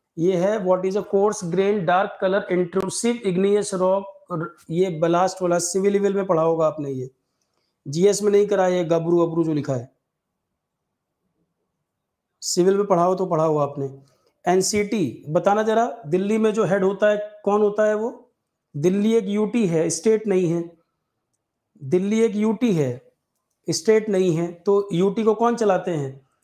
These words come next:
कहीं कहीं इसको लेफ्टिनेंट गवर्नर बोलते हैं पोस्ट को, कहीं कहीं इसको एडमिनिस्ट्रेटर बोलते हैं चंडीगढ़ वगैरह में। तो एलजी, इसमें क्या नहीं समझ आया था भाई? यूटी को चीफ मिनिस्टर चलाता है क्या? दो ही स्टेट के एग्जांपल दिए थे, और कॉपी में देखो पॉलिटी में लिखा है कि नहीं।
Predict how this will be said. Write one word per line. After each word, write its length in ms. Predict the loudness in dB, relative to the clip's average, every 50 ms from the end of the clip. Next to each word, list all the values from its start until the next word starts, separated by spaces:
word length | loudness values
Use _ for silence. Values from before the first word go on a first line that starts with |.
| _ _ _ _ 0
कहीं 240 | 2 2 2 2
कहीं 260 | 2 2 2 2 2 2
इसको 260 | 0 -2 0 0 2
लेफ्टिनेंट 480 | 4 4 2 2 2 0 2 2 4
गवर्नर 360 | 2 2 2 2 2 2 0 0
बोलते 360 | 2 2 2 2 2 0 -2
हैं 100 | -4 -4
पोस्ट 400 | -2 0 0 0 0 -4 -6 -4
को, 220 | -2 0 0 0
कहीं 300 | -2 -2 0 0 0 0
कहीं 220 | 0 2 2 4 4
इसको 240 | 2 0 0 0
एडमिनिस्ट्रेटर 520 | 0 0 -2 -4 -6 -4 -6 -4 -2 -2 -2
बोलते 300 | 0 0 0 0 0 -2
हैं 80 | -2
चंडीगढ़ 360 | 0 -2 0 0 0 0 0 0
वगैरह 260 | 0 0 0 -2 -2
में। 200 | -4 -6 -8 -12 _ _ _ _ _ _ _ _ _ _ _
तो 100 | 0 4
एलजी, 540 | 4 4 4 2 2 0 0 0 -2 -4 -6 -6
इसमें 220 | 0 0 0 2
क्या 160 | 4 4 4
नहीं 120 | 4 2 0
समझ 260 | 0 2 2 4 4
आया 220 | 4 4 2 2
था 40 | 0
भाई? 200 | -4 -4 -4 -4 -10 _ _ _ _ _ _ _ _ _ _ _ _ _ _ _ _ _ _
यूटी 360 | 2 2 4 2 2 2 2
को 100 | 2 2
चीफ 220 | 2 4 2 0 4
मिनिस्टर 340 | 4 2 2 2 0 -2 -2
चलाता 360 | 2 2 2 2 2 2 2
है 120 | 0 0
क्या? 240 | 0 0 0 -2 -2
दो 300 | -6 -8 -4 -2 2 2
ही 140 | 2 2 0
स्टेट 300 | 0 0 0 0 2 2
के 60 | 0
एग्जांपल 460 | 2 4 2 0 2 0 0 0 0
दिए 240 | 2 2 2 2 0
थे, 240 | 0 -2 -6 -6 -2
और 140 | -2 -2 0
कॉपी 320 | 4 4 2 4 2 0
में 100 | 2 2
देखो 180 | 2 2 2 2
पॉलिटी 340 | 2 2 2 2 0 0
में 100 | 0 2
लिखा 200 | 2 2 2 2
है 80 | 0 2
कि 120 | 2 2
नहीं। 300 | 2 2 0 0 -2 -8